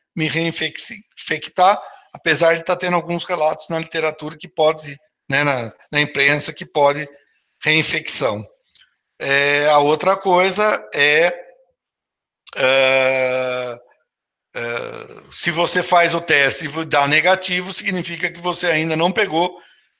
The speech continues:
e pode pegar essa, esse, esse vírus, né? Então, isso também não,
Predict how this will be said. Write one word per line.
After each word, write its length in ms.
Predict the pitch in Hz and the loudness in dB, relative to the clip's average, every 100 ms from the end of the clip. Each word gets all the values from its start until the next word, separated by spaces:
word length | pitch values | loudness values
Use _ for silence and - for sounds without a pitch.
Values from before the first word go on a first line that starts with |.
| - | -8
e 80 | |
pode 400 | 180 156 135 131 | -2 4 4 2
pegar 440 | - 180 135 131 135 - _ _ _ _ _ | -2 0 2 2 0 -12 _ _ _ _ _
essa, 420 | 120 120 147 131 | -8 -6 -4 -6
esse, 380 | - 117 143 123 - | -8 -10 -10 -12 -14
esse 200 | 123 - | -12 -10
vírus, 380 | 147 135 110 107 | -8 -8 -10 -10
né? 140 | 117 120 | -10 -10
Então, 320 | 131 151 151 | 0 2 2
isso 160 | 151 | 0
também 300 | - 165 151 | 0 2 2
não, 260 | 156 165 156 | 2 2 0